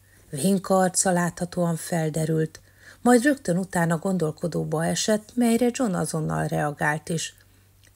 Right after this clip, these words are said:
„Persze, attól még a Mazdát ugyanúgy használhatja tovább, majd eldönti, hogy mikor melyik illik jobban a ruhájához.” Vinka derűsen felnevetett.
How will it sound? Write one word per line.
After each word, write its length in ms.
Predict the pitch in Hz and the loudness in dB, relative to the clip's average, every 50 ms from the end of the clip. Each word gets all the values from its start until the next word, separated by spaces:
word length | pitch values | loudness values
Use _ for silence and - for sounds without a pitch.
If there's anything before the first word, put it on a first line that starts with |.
| _ _ | _ _
„Persze, 460 | - 196 190 175 170 - - 185 170 - - - - - | 4 4 4 6 4 4 4 2 0 -2 -6 -14 -2 0
attól 340 | - 214 214 - 214 185 | 2 2 4 6 6 6
még 220 | 180 180 175 170 175 | 8 6 4 4 4
a 60 | 170 | 4
Mazdát 520 | 180 202 208 190 170 - 165 160 - - - | 4 4 4 4 4 2 2 0 0 -4 -2
ugyanúgy 480 | - 269 226 220 180 165 156 151 147 - | 0 4 6 6 6 6 4 0 -2 -2
használhatja 720 | - 165 151 - - 170 156 156 143 165 156 - - 160 | -4 -2 -2 -2 0 0 0 0 0 -2 -4 -2 -4 -6
tovább, 480 | 156 - 170 156 143 160 151 156 - - - - - - - _ | -2 -2 -2 -2 0 0 -2 -2 -4 -6 -14 -16 -16 -18 -14 _
majd 340 | 415 370 330 302 285 254 240 | 0 2 4 6 4 6 8
eldönti, 500 | 247 202 180 170 165 170 160 156 - 185 | 8 8 8 8 6 2 2 2 2 4
hogy 180 | 170 175 165 165 | 4 4 4 4
mikor 320 | 185 170 175 170 156 147 | 0 2 2 2 2 4
melyik 340 | 156 165 160 151 143 - - | 4 4 2 2 0 0 -4
illik 280 | 156 147 147 143 - | -2 -2 -2 -4 -2
jobban 340 | - 180 165 151 160 151 156 | 0 0 0 2 0 -2 -2
a 80 | 151 147 | -2 -2
ruhájához.” 880 | 165 156 - - 147 143 143 147 147 135 139 139 - - 151 151 - - - - _ _ _ _ _ _ _ _ _ _ - | -2 -2 0 2 2 2 2 0 -2 -2 -4 -4 -4 -6 -4 -4 -6 -8 -8 -18 _ _ _ _ _ _ _ _ _ _ -8
Vinka 480 | 160 160 170 190 202 202 190 196 180 | -2 2 2 4 4 2 0 -2 -2
derűsen 600 | 165 160 175 170 170 170 165 - - 170 156 151 | 0 2 2 2 2 2 0 0 0 0 0 0
felnevetett. 1000 | 151 - - 170 160 156 160 156 160 151 160 160 151 - 175 160 165 - _ - | -2 -4 -2 -2 0 0 0 0 0 0 -2 -2 -2 -2 -4 -4 -4 -6 _ -20